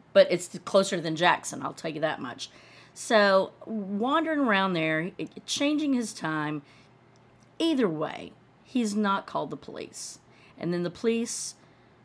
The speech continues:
like I said, there's no proof she was ever there. They are going clearly by Larry's testimony.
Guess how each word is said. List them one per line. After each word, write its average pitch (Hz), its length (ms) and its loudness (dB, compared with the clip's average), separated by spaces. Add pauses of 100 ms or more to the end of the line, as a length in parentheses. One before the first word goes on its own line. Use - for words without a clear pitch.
(280)
like 185 140 0
I 185 40 -2
said, 165 140 -2
there's 156 140 -6
no 196 140 2
proof 185 260 0
she 170 140 -6
was 156 120 -4
ever 147 220 -4
there. - 300 -10 (200)
They 170 220 2
are 165 100 4
going 160 360 -2
clearly 226 560 -2
by 165 500 2
Larry's 160 580 -4
testimony. 135 800 -8